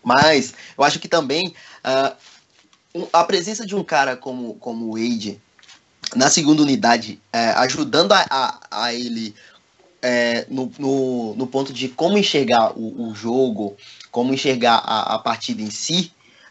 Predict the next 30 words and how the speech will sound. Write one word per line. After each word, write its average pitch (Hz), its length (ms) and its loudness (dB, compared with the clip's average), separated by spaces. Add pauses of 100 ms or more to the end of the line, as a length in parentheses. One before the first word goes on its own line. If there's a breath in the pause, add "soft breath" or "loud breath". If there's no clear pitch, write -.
é, 123 200 2
vai 147 240 6
ser 196 180 -2
bem 240 260 -4
interessante 262 580 -4
pelo - 180 -6
fato 214 300 0
de 208 140 -8
que 220 440 -2 (440 loud breath)
o, 185 480 2
o 214 80 2
Winslow, 214 480 2
ele 208 160 0
tem, 247 320 2
ele 226 200 2
tem 262 260 0
um, 175 280 0
ele 170 140 -2
tem 220 120 2
uma - 100 2
boa 175 180 4
visão 160 200 -4
de 139 100 -6
jogo. 110 360 -6 (560)
É, 117 500 2
ele 156 180 2
joga 180 260 4
sem 143 180 -6
a 117 80 -8
bola 131 480 -6